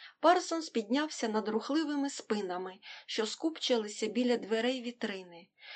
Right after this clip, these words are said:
зриваючи і відкидаючи речі, а потім провалився під них. Була мить несамовитої боротьби, тріск, ще тріск і хрускіт розбитого скла.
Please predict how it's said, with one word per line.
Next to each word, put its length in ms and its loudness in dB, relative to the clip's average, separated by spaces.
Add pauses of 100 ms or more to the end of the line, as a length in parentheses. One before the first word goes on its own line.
(160)
зриваючи 640 4
і 140 -2
відкидаючи 800 0
речі, 540 -8 (320)
а 100 4
потім 440 6
провалився 640 6
під 260 2
них. 420 -10 (1120)
Була 340 8
мить 260 4
несамовитої 800 4
боротьби, 720 2 (360)
тріск, 600 0 (280)
ще 380 4
тріск 600 -2
і 120 2
хрускіт 540 0
розбитого 600 2
скла. 500 -8